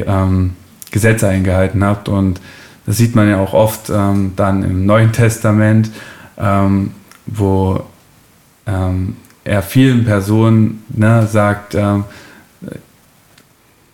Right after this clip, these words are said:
ja, folgt mir nach, ne, dann kommt mehr. Und, ähm, einige gehen, ja, ähm, und, ähm,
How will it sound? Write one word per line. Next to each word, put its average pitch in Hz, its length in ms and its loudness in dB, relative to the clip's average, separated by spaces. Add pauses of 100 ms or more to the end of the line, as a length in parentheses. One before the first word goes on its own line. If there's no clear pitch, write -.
(260)
ja, 113 200 2
folgt 113 380 -2
mir 110 100 4
nach, 110 360 0
ne, 104 180 0
dann 101 140 0
kommt 98 280 -2
mehr. 104 400 2
Und, 98 420 -4
ähm, 95 440 -4 (720)
einige 110 420 2
gehen, 135 500 2 (720)
ja, 104 380 -2 (540)
ähm, 101 340 -2 (100)
und, 98 320 -4
ähm, 98 420 -2